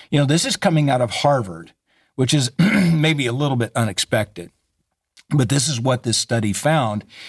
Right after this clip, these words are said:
And kind of going on around at that same time that that study was done, you know, um,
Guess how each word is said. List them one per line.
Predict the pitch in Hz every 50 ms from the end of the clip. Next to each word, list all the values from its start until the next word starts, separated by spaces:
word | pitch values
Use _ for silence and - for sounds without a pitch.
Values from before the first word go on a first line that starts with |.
| - - - -
And | 180 160 -
kind | 185 190 202
of | 196 151
going | 151 156 156 147 131
on | 127 135 139 131 131 123 - -
around | 127 117 117 117 123 123 123 139 131 117
at | 107 -
that | - 113 -
same | - - - 135 120 113 107
time | - - 127 123 117 110
that | 101 -
that | - 104 95
study | - - - 139 135 135 120
was | 113 107 101 98
done, | 113 117 101 101 101 104
you | 110 110
know, | 110 107 101 95 - - - - - - - _ _ _
um, | 113 117 113 107 101 98 92 -